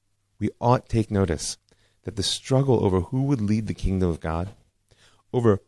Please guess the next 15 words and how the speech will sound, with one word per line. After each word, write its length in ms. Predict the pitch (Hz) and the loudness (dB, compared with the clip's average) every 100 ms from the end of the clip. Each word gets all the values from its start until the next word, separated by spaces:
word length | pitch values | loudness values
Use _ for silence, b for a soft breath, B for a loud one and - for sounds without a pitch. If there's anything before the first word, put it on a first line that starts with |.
| _ | _
who 200 | - 127 | 0 4
was 220 | 110 85 | 4 4
really 440 | 87 92 101 110 117 _ _ | 2 2 4 0 -4 _ _
king 240 | - 98 87 | 0 2 2
of 100 | 82 | 0
the 80 | 80 | -4
Jews, 500 | 87 87 110 - - _ _ _ _ _ _ _ _ _ _ _ | 0 0 0 -6 -18 _ _ _ _ _ _ _ _ _ _ _
right, 280 | 101 110 143 _ _ - | -2 -2 -2 _ _ 2
or 240 | 85 80 - | 2 2 -2
Judeans, 680 | 90 73 90 80 69 69 - - | -4 2 4 4 0 -6 -10 -12
soon 320 | - 120 95 | -2 0 0
to 80 | 67 | -2
be 100 | 71 | -4
the 80 | 67 | -4
Jews, 400 | 80 78 - | -4 -6 -8